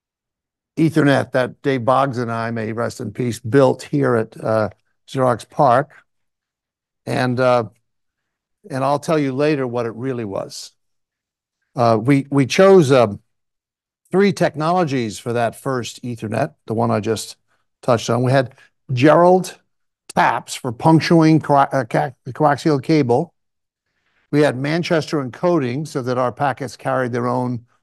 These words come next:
clocks and didn't need to be clocked. And we borrowed the Aloha network.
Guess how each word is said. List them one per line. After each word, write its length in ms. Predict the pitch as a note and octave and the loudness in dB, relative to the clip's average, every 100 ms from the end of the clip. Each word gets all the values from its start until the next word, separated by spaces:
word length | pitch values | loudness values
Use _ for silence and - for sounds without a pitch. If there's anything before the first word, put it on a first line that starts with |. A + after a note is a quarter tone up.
| _ | _
clocks 580 | - - B2+ G#2+ - - | -8 -4 -2 -4 -10 -14
and 120 | A2+ | -12
didn't 200 | A#2 A#2+ | -10 -8
need 180 | A#2+ A#2+ | -6 -6
to 40 | A2+ | -6
be 140 | A2 | -8
clocked. 520 | A2+ B2+ A#2 C#3+ - - _ _ _ _ _ _ _ - - _ - | -2 2 2 0 -6 -20 _ _ _ _ _ _ _ -20 -20 _ -4
And 280 | D3 D3+ D#3 | 0 4 4
we 100 | D3 | 4
borrowed 540 | C3 C#3 D#3+ D#3+ D3 | 4 6 6 4 2
the 160 | C#3+ C#3+ | 2 2
Aloha 400 | C#3+ D#3 D3+ D3+ | 4 4 4 4
network. 600 | D3 C#3 D3 C#3+ - | 0 -2 -2 -4 -6